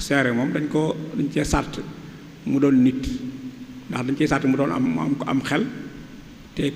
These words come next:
nekk ku maandu, te nekk ku majeur, te bu mu nekk jigéen ci lu dul yenn atte yi nga xam ne jigéen mën na ko seere yu ci ëpp, waaye yeneen atte yu bare bari seere yi faaw góor lay doon. Kon nag yooyu ginnaaw mënta daje ci caméra ndax benn, benn matériel rek la,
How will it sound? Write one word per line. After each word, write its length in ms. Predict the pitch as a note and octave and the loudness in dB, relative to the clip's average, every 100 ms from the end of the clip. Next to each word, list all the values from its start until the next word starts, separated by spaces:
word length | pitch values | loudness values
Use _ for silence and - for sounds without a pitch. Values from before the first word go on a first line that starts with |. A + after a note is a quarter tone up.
| - | 2
nekk 260 | D3+ C#3+ - | 2 2 2
ku 60 | |
maandu, 320 | B2+ A2+ G2+ E2+ - - - - - - - - | 4 4 2 -2 -6 -10 -14 -14 -14 -16 -14 -6
te 120 | C#3+ - - | -6 -6 -2
nekk 320 | C3+ C#3 - | 0 -2 -6
ku 60 | - | 2
majeur, 460 | B2+ B2 A#2 A2 - | 2 4 4 2 2
te 100 | C3 | -4
bu 100 | - | 0
mu 60 | C3+ | 2
nekk 220 | C3+ - | 2 0
jigéen 300 | B2+ A#2+ A2+ C#3 | 2 4 2 2
ci 80 | B2+ | 0
lu 100 | C3 | 2
dul 80 | |
yenn 240 | C3+ C3 A#2+ | 2 2 0
atte 260 | - - A#2 | -2 -2 -2
yi 320 | A2+ - - | -2 -4 -6
nga 80 | A#2 | -4
xam 120 | B2 | -2
ne 60 | A2+ | 2
jigéen 180 | A#2+ A#2 | 2 2
mën 80 | A2+ | 0
na 60 | |
ko 120 | G#2+ | -2
seere 260 | G#2+ A#2 G#2 | -2 -2 -2
yu 80 | A2+ | -4
ci 80 | - | -4
ëpp, 260 | - - E3 C3 | -6 -6 -4 0
waaye 200 | A2+ A#2 | 0 0
yeneen 200 | B2+ A#2+ | 0 -2
atte 180 | A#2 A2+ | -2 -2
yu 60 | G#2+ | 0
bare 180 | A#2+ C#3 | 0 0
bari 200 | A#2+ - - - - - | 0 -2 -6 -14 -14 -14
seere 280 | - D3 B2 | -4 0 2
yi 60 | A2+ | 2
faaw 240 | B2+ B2+ | 0 0
góor 240 | A#2+ B2 A#2 | 4 2 4
lay 120 | A2 | 2
doon. 180 | G#2+ G2 - - - - - - - - - | 2 -2 -6 -14 -16 -16 -18 -18 -18 -18 -10
Kon 100 | - | -4
nag 120 | B2+ B2 | 0 2
yooyu 260 | C3 C3 | 4 4
ginnaaw 260 | B2+ C3 D3 | 2 0 2
mënta 260 | D3+ D3 B2+ | 2 2 2
daje 200 | B2+ A#2 | 0 -2
ci 80 | - | -2
caméra 280 | C3+ B2+ A2+ | -2 -2 -2
ndax 160 | A#2 A#2 | -4 -4
benn, 260 | C3 B2+ - - | -2 -2 -2 -2
benn 140 | B2+ | 0
matériel 380 | B2+ B2 B2+ A2 | 2 2 0 0
rek 140 | A#2+ | -2
la, 160 | B2 | -2